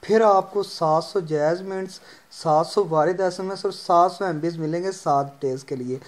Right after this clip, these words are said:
तो ऐसे आप thirty days, मतलब आप तीन month तक ऐसे ही उनसे सात सौ एमबी ले सकते हैं, से-, सात सौ एसएमएस ले सकते हो, सात सौ एमबी ले सकते हैं तीन month के लिए।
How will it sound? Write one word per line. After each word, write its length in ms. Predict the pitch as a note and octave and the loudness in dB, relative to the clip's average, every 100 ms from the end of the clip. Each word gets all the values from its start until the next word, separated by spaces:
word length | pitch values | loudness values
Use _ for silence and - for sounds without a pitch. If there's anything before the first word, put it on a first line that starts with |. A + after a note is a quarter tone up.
| - - _ | -18 -20 _
तो 120 | G#3+ G#3+ | -2 0
ऐसे 320 | G#3+ G#3+ G#3+ | 0 0 2
आप 420 | D3+ F3 F3+ F3+ G3 | 4 4 4 0 -6
thirty 580 | - E3 E3 E3 G#3+ | -2 -2 -2 -4 -12
days, 360 | F#3 D#3+ E3 E3 | -6 -4 -4 -4
मतलब 440 | E3 D#3+ F3+ F3 - - _ _ _ _ _ _ - | -6 0 0 0 -6 -20 _ _ _ _ _ _ -4
आप 340 | D3 E3+ E3+ - | 4 6 6 -2
तीन 260 | G3 G#3 G3+ | -4 -4 -2
month 260 | F3+ F#3 F#3 G3 | -2 -2 -2 0
तक 180 | F#3 E3+ | 0 0
ऐसे 300 | F3 F3+ F#3 | -2 0 0
ही 120 | F3 | 0
उनसे 500 | E3 F3 F3+ F3+ F3+ - - - - - | -2 -6 -4 -2 -2 -6 -20 -20 -4 4
सात 240 | D#3 E3+ | 6 4
सौ 180 | E3 F#3+ | 2 0
एमबी 300 | E3 E3 F#3 | 0 -2 -2
ले 220 | F3 E3 | 0 0
सकते 300 | E3+ D#3+ E3+ | -2 -4 -4
हैं, 80 | D#3+ | -4
से-, 520 | D#3 D3+ - - B2+ | -2 -2 -2 -8 -16
सात 420 | - D#3+ D3 D#3+ | -4 2 4 4
सौ 380 | - - F3 F3 F3 - _ - | 0 -2 0 0 -4 -20 _ -2
एसएमएस 600 | D3+ D3+ F3+ F#3 F#3 F3+ | -2 0 -4 -4 -6 -4
ले 180 | D#3+ E3 | -4 -2
सकते 280 | E3+ D#3+ F#3+ | -4 -4 -8
हो, 80 | |
सात 380 | F3+ D#3+ D3+ D#3+ | -4 0 0 0
सौ 200 | - F#3+ | -2 -2
एमबी 380 | E3+ D#3+ D#3+ F3+ | -2 -4 -4 -4
ले 260 | E3+ D3 D#3+ | 0 -2 -2
सकते 380 | D3+ C#3+ - | -4 -8 -6
हैं 280 | D3 C#3+ D3 - | -6 -6 -8 -8
तीन 260 | F3 F#3 | -6 -4
month 220 | D#3 C#3+ C#3+ | -4 -4 -6
के 100 | D#3 | -6
लिए। 380 | C#3 B2+ C3 C3+ | -4 -4 -4 -4